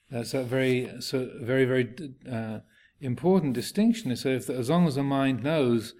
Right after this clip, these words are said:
that such and such is an experience, as a pattern of feeling, whether it's pleasant feeling or painful feeling or neutral, that the, uh, the mind is not investing in that pattern of experience,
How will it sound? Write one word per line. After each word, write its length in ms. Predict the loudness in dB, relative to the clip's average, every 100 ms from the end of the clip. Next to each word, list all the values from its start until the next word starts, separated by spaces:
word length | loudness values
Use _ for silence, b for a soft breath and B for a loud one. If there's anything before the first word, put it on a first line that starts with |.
| B B -8
that 160 | -8 -8 _ -18
such 340 | -8 -6 -6 -4
and 320 | -6 -6 -8
such 300 | -8 -8 -6
is 100 | -4
an 80 | -4
experience, 640 | -4 -4 0 2 2 -2
as 120 | -8 -12
a 40 |
pattern 400 | -10 -10 -6 -6
of 80 | -6
feeling, 360 | -4 -2 -2
whether 140 | -4 -4
it's 160 | -8
pleasant 360 | -8 -8 -6 -10
feeling 320 | -8 -6 -6
or 60 | -8
painful 400 | -8 -8 -8 -8
feeling 340 | -6 -4 -6
or 80 | -8
neutral, 480 | -8 -8 -6 -6 -8 B B B B B
that 240 | -8 -8 -14 b b b _
the, 360 | -2 -2 -2 -6 b b b _ -8
uh, 300 | -2 0 0
the 160 | 2 0
mind 380 | 2 2 2 0
is 120 | -2
not 200 | -2 -2
investing 680 | -2 0 2 0 -2 -2 -2
in 100 | -2
that 200 | -6 -8
pattern 300 | -12 -8 -6
of 100 | -6
experience, 720 | -6 -2 2 2 2 -2